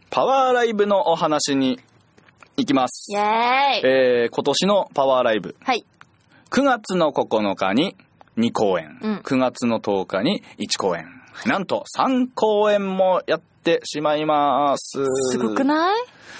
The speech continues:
Speaker 2: 大丈夫ですか？
Speaker 1: 大丈夫でしょう。大丈夫ですかは皆さん。
Speaker 2: <laughs>
Speaker 1: 大丈夫？喉とか体力的なところで言うと。
Speaker 2: そうね。その二日間燃え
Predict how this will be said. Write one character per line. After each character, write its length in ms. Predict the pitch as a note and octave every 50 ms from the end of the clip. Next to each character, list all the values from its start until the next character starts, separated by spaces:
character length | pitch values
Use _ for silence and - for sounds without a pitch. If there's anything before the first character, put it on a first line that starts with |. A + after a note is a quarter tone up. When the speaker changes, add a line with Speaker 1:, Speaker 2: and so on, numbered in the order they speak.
| - - -
Speaker 2:
大 180 | G#3 G#3 G#3+ G#3+
丈 140 | G3+ B3 C#4+
夫 120 | D4 G4
で 80 | G4+ A#4 B4+
す 120 | - -
か？ 320 | - F#3+ F3+ F3 G3 A3 - _ -
Speaker 1:
大 340 | - - G2+ - G#2+ G#2+ G2+
丈 160 | - B2+ C3
夫 160 | C#3+ C3+ C3
で 100 | C3 C3
し 100 | - -
ょ 100 | F2 -
う。 40 | -
大 160 | - A#2 B2
丈 100 | C#3+ E3+
夫 80 | E3+ E3+
で 100 | F3+ F3+
す 120 | - -
か 140 | - G3 F3+
は 120 | A3 B3+ A3
皆 200 | F3 B2+ A2 G#2
さ 140 | - G#2+ F#2+
ん。 180 | - - - - -
Speaker 2:
<laughs> 120 | - - -
Speaker 1:
大 680 | B3+ C4+ D#4 - G4 - - F#4+ F#4 F#4 - - F#4
丈 60 | E4
夫？ 220 | - G#4+ A#4+ C5+ - F#4+ F#4+ - _ _ _ - _
喉 320 | - C3+ C3+ C3+ B2+ C3 C3
と 140 | - B2 G#2+
か 280 | - - G2 F#2 - - - -
体 240 | B2 A#2 A2+ A2
力 240 | G2+ G#2 - - -
的 240 | - G#2 F#2+ - G2+
な 140 | G2+ G2+ G2+ G2+ -
と 80 | -
こ 120 | - G#2+ G2
ろ 80 | G2
で 80 | F#2 F#2+
言 100 | - E3+
う 20 |
と。 140 | - - -
Speaker 2:
そ 180 | A#3 C4+ D#4 E4
う 60 | D4
ね。 240 | A#3 G3 F#3+ F#3+ F#3+
そ 120 | F#3+ - A3+
の 120 | C4 C#4+
二 140 | C#4 D#4+ - - -
日 140 | F4 E4+ E4+
間 120 | F#4 F#4
燃 240 | C#4+ B3 A#3 A3
え 40 | A3+